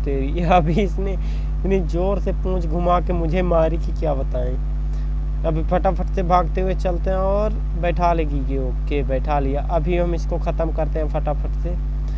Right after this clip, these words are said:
क्योंकि मुझे ये, अभी इधर आ, इधर आ, तेरे को मैं बेस के पास ले जाकर मारूंगा। अपने रैक्सेस को बोल दूंगा तो पेल देंगे तुझे।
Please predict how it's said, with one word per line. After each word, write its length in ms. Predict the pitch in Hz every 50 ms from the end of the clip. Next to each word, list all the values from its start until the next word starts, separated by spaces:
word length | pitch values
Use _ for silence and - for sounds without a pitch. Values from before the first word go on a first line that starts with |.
| - - - - - -
क्योंकि 340 | - 175 180 175 - 190 180
मुझे 400 | 180 175 170 165 180 185 185 170 - - -
ये, 180 | - 170 170 165 165 - - 175
अभी 240 | 165 165 170 175
इधर 220 | 165 151 170 165 156
आ, 160 | 147 123 110 - - - - - - -
इधर 300 | 170 160 170 175 170 156
आ, 120 | 151 147
तेरे 280 | 147 - 151 151 156 156
को 120 | - 165
मैं 220 | 160 160 160 143 147
बेस 280 | 151 156 156 151 147
के 120 | - - 147 - 147
पास 200 | 143 147 147 151
ले 160 | 143 143 139
जाकर 340 | 135 139 135 127 135 135 131
मारूंगा। 480 | 131 131 131 127 127 131 131 131 131
अपने 300 | 131 127 156 156 165 165
रैक्सेस 480 | 160 160 156 151 - - - 175 170 -
को 120 | - 175
बोल 240 | 170 170 175 175 170
दूंगा 220 | 180 180 175 180
तो 120 | 175 - - - -
पेल 260 | 175 170 165 160 156
देंगे 260 | 160 160 156 151 143
तुझे। 300 | 143 139 127 123 - -